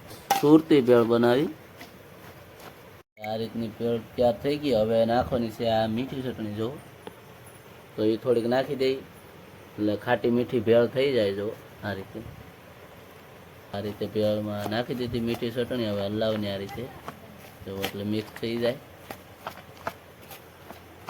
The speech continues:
જો આ રીતે પછી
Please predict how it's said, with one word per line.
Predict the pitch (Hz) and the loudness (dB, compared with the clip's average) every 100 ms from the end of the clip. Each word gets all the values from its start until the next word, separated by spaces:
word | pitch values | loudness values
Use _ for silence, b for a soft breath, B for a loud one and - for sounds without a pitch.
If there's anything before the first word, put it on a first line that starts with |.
| - - - - - - - - - - - - - 104 - - - - - - - - - - - - | -16 -18 -20 -20 -20 -20 -18 -16 -18 -18 -8 -6 -6 -10 -16 -18 -18 -20 -18 -16 -16 -18 -20 -20 -16 -2
જો | 113 123 113 - - - - | 4 6 6 0 -14 -16 -4
આ | 123 | 2
રીતે | 120 117 113 | 2 2 -2
પછી | 110 107 - | -4 -6 -6